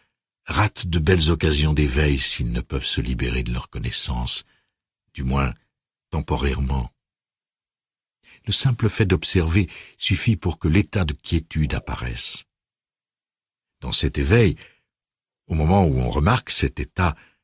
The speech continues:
il n'y a pas de mouvement de la pensée. Pour plusieurs d'entre vous, cette dimension de la conscience existe déjà dans votre vie quotidienne alors que vous ne le savez peut-être pas.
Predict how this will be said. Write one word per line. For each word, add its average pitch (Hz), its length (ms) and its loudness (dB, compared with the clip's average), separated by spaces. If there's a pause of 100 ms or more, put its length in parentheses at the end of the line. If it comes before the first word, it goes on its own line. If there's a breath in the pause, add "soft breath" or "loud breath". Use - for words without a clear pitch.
(1120)
il 95 100 0
n'y 87 120 2
a 85 60 2
pas 107 200 -2
de 90 100 -2
mouvement 78 420 0
de 71 80 -2
la 69 80 -2
pensée. - 500 -6 (1500)
Pour 87 140 -4
plusieurs 104 400 4
d'entre 90 260 2
vous, 127 160 2
cette 85 220 0
dimension 85 480 2
de 78 80 0
la 73 80 2
conscience - 480 0 (320 loud breath)
existe 92 500 0
déjà 78 480 2
dans 127 160 2
votre 78 320 -2
vie 69 160 -2
quotidienne 76 640 -2
alors 71 260 0
que 69 160 -4 (400 loud breath)
vous 73 180 -2
ne 73 80 2
le 67 120 2
savez 65 340 0
peut-être - 500 -6
pas. - 300 -10